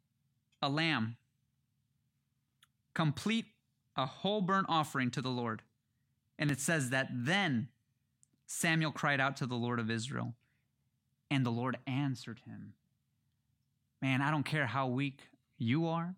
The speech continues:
I don't care how weak you feel. When God answers your prayers, that's a good day,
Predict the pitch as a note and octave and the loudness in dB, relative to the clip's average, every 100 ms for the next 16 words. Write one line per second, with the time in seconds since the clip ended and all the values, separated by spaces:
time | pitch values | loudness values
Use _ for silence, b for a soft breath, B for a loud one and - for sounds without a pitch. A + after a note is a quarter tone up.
0 | _ C3+ C3+ B2+ C3+ A#2+ A2 A#2 A#2 A2+ | _ 2 4 2 0 -2 0 -2 0 -4
1 | A2 - _ _ _ _ - A#2 - D3 | -6 -20 _ _ _ _ -2 -2 0 0
2 | F3 F#3+ G3+ - _ _ _ _ _ _ | 0 0 -4 -10 _ _ _ _ _ _
3 | _ _ _ _ C3+ D3 D#3+ - _ _ | _ _ _ _ 0 0 0 -8 _ _
4 | _ _ _ - C#3+ F#3 F3 D#3 E3+ G3 | _ _ _ 2 4 4 4 2 4 4
5 | - E3+ D3 C#3+ - F3 E3+ C#3+ E3 - | 4 0 0 -6 -8 -8 -8 -10 -16 -18
6 | - _ _ _ _ _ _ _ _ _ | -18 _ _ _ _ _ _ _ _ _
7 | _ _ _ _ D#3 C#3+ G#2 B2+ G#2+ A2 | _ _ _ _ -2 0 2 2 2 0
8 | G#2+ G#2+ | 0 -2